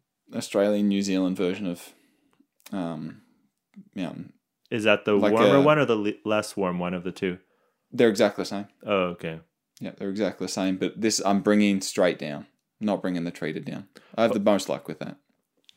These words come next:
Speaker 2: And the other thing I was gonna bring is my bivy sack. So I got that last
Speaker 1: You're
Speaker 2: year.
Speaker 1: bringing that?
Speaker 2: I'm sort of thinking about it still.
Speaker 1: Yeah.
Speaker 2: But my thought was, um, the bivy sack, if it gets to a point where we're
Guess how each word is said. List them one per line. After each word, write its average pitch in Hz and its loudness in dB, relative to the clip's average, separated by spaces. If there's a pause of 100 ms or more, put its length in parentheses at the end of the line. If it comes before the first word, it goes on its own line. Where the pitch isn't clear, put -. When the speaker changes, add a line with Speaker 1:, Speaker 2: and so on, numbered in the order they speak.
(120)
Speaker 2:
And 113 0
the 113 6
other 120 8
thing 117 0
I 110 2
was 107 -2
gonna 104 0
bring 104 2
is 98 -2
my 98 -2
bivy 101 0
sack. 90 0
So 107 0
I - 2
got 110 2
that 120 4
last 107 4
Speaker 1:
You're 156 10
Speaker 2:
year. 143 0
Speaker 1:
bringing 147 8
that? 269 0 (840)
Speaker 2:
I'm 131 4
sort 151 2
of 147 4
thinking 135 0
about 104 4
it - -2
still. 98 2
Speaker 1:
Yeah. 107 2 (140)
Speaker 2:
But 131 8
my 127 4
thought 135 8
was, 120 6 (380)
um, 104 4
the - -2
bivy 120 2
sack, 131 2
if - 2 (200)
it 110 4
gets 110 0
to - 0
a 104 2
point 107 -4
where 95 4
we're 95 0